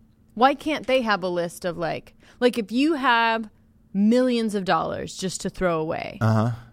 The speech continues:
Speaker 1: wouldn't you also need to know, like, what would be a crazy awesome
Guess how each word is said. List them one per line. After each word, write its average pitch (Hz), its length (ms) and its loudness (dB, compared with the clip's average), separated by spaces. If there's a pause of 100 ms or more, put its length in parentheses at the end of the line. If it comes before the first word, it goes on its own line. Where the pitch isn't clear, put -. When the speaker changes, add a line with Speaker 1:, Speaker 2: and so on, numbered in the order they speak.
(760)
Speaker 1:
wouldn't 233 380 0
you 233 220 0
also 254 340 0
need 262 240 0
to 269 80 -4
know, 254 200 0
like, 208 360 0
what 175 420 0
would 196 260 -2
be 190 320 -2
a 175 120 -4
crazy 185 500 -2
awesome 175 500 -4